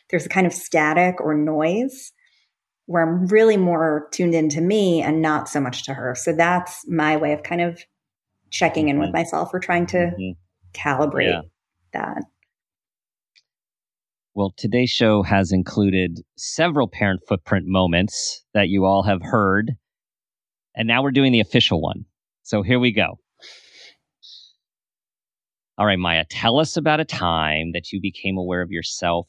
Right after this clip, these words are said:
Speaker 2: as an individual, as a parent,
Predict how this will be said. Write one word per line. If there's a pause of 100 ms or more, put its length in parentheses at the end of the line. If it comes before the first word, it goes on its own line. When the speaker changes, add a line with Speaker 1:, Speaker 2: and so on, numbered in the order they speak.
Speaker 2:
as
an
individual, (800)
as
a
parent,